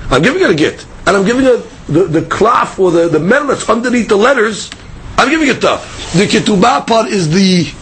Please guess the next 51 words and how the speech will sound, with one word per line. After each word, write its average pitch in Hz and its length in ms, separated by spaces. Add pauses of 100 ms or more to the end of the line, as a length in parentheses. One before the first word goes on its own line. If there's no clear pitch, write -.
(380)
space - 580
in 214 140
between 185 720 (300)
the 151 100
letters 160 300
itself. 123 500 (760)
Understand 170 320
what 180 100
our 170 160
problem 196 300
with 165 80
that? 247 100
You 165 80
gotta 127 140
give 160 120
her 185 80
a 208 40
get. 254 100
I'm 202 60
giving 370 180
her 392 100
a 294 60
get. 208 240 (300)
Which 190 140
is 220 100
the 208 100
letters 262 380
themselves 247 960 (640)
have 233 280
the 247 80
metal 277 260
underneath 294 400
it, 110 80
right? 226 300 (180)
But - 100
isn't 165 180
there 196 120
space - 400
in 175 100
between 180 260
the 180 80
letters? 180 480
Isn't 156 120
there 170 140
space 170 300
between 180 320
the 175 100
words 180 260
and 180 80
all 185 100
that? 202 240